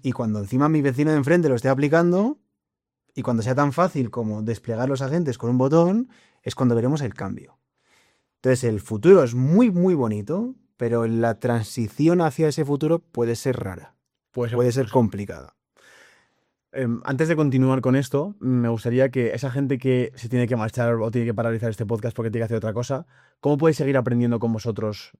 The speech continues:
Speaker 2: eh, todo esto, ¿no? Acerca de no solo crear agentes, sino de cómo rentabilizar la inteligencia artificial, cómo productivizarla, cómo, cómo sacar el máximo partido. ¿Hay alguna forma de poder continuar con esto?
Speaker 1: Sí, nosotros desde Learning Heroes organizamos el I A Heroes Live,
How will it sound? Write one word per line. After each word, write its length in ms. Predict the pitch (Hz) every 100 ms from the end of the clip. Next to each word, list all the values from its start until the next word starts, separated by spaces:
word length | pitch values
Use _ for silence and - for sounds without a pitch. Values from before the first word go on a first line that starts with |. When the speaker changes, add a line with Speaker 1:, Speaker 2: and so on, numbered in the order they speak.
| _
Speaker 2:
eh, 280 | 117 110 107
todo 260 | 127 120 117
esto, 180 | 110 110
¿no? 160 | 143 135
Acerca 320 | 92 120 127
de 60 |
no 80 | 127
solo 160 | 151 147
crear 180 | 135 127
agentes, 360 | 131 135 151
sino 220 | 143 120
de 120 | 113 107
cómo 180 | 123
rentabilizar 640 | 127 127 123 120 113 127 123
la 60 |
inteligencia 360 | 113 117 110 120
artificial, 560 | 113 110 120 127 131 127 - _ _
cómo 200 | 131 127
productivizarla, 960 | 131 127 113 117 110 131 127 127 123
cómo, 360 | 120 123 127 110 -
cómo 220 | 135 143
sacar 240 | 135 131
el 60 | 127
máximo 320 | 123 127 120
partido. 420 | 113 107 110 95 -
¿Hay 100 | 143
alguna 200 | 156 139
forma 220 | 131 147
de 80 | 123
poder 160 | 120
continuar 340 | 113 113 113 110
con 120 | 110
esto? 240 | 117 180 -
Speaker 1:
Sí, 160 | -
nosotros 360 | 110 113 147 170
desde 180 | 151 131
Learning 280 | 127 123 104
Heroes 480 | 107 123 208 - _
organizamos 840 | - 123 120 107 120 135 160 - -
el 320 | - 110 107 113
I 80 | 139
A 100 | 127
Heroes 220 | 139 120
Live, 220 | 101 -